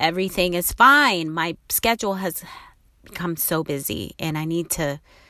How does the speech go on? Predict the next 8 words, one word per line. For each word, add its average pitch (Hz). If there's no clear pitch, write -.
fix -
a 165
few 151
things, 131
adjust 165
a 143
few -
things. -